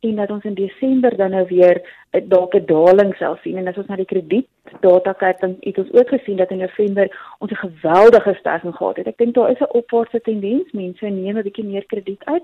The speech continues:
en dit lyk vir ons asof dit veral die middel- en hoë inkomste groepe is wat in staat is om bietjie meer krediet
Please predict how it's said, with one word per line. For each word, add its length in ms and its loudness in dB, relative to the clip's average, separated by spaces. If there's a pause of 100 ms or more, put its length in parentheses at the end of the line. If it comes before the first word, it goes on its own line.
(360)
en 80 -4
dit 120 0
lyk 240 -2
vir 120 -2
ons 120 -2
asof 240 -2
dit 140 -4
veral 340 -4
die 180 -2
middel- 300 -2
en 260 -6
hoë 260 2
inkomste 440 -6
groepe 400 -4
is 140 -4 (420)
wat 320 -2
in 160 -4
staat 320 0
is 160 -4
om 100 -10
bietjie 220 -8
meer 200 -4
krediet 340 -6